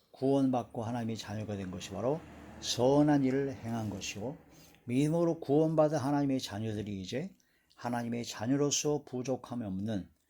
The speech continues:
즐거운 마음과 순종하는 마음으로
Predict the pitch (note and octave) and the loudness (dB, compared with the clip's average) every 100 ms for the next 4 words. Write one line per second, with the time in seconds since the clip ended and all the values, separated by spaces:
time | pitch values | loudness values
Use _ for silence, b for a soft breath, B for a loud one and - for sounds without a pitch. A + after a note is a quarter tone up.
0 | _ _ - - A#2 A2+ A#2+ A#2+ A#2 A2+ | _ _ -14 -6 -2 0 0 0 0 -2
1 | A2 A2+ A2 - D#3+ D#3 D#3 D#3 D3 C#3+ | -6 -6 -6 -4 -4 -2 0 2 2 0
2 | B2 A2 A2 E3+ A3+ | -2 -2 0 0 0